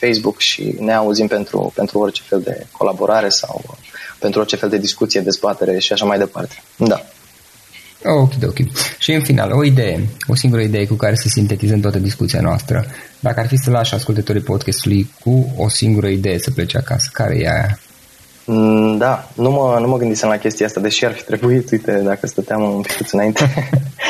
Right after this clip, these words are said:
Speaker 1: <laughs> Acum devine un pic tricky, dar, uh, nu știu, o chestie care, care a mers la mine până, până în momentul de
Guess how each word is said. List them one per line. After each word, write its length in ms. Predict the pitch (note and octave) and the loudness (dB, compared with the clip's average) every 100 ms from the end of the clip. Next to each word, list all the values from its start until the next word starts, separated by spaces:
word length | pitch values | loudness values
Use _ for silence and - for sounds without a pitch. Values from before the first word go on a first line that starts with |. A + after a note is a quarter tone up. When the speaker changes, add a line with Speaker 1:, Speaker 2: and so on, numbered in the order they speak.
| - | -2
Speaker 1:
<laughs> 600 | - - - - F#3 F3+ | -4 -8 -6 0 0 2
Acum 300 | A2+ A2 B2+ | 0 0 0
devine 260 | B2 A#2+ B2+ | 0 2 2
un 100 | B2 | 2
pic 140 | A2+ A#2+ A#2 | 0 -2 -2
tricky, 260 | A#2+ - | -2 -2
dar, 260 | F2+ A#2+ C3+ | -2 0 2
uh, 680 | C#3+ C#3+ C#3+ C#3+ C#3 C#3 C3+ C#3 - | 2 4 4 2 0 -2 -4 -6 -8
nu 160 | - A#2 | 0 0
știu, 220 | - - | 0 -2
o 40 | A2+ | 0
chestie 300 | C#3+ C3+ D3+ | 0 -2 -2
care, 500 | C3 B2 B2 A#2+ A#2 A#2 A2+ B2 - - - - - - | 0 2 2 2 2 0 -4 -12 -20 -20 -20 -20 -20 -10
care 160 | - A2+ | -2 0
a 40 | |
mers 240 | A2 B2+ B2+ | 2 0 0
la 120 | A2+ | 0
mine 360 | A2+ A#2 B2 C3 - | 2 2 2 -2 -2
până, 360 | A2 A2+ G#2+ | 2 2 2
până 120 | G2+ A#2 | 2 0
în 80 | |
momentul 360 | A2 G#2+ A2 | 2 2 2
de 60 | G#2+ | 0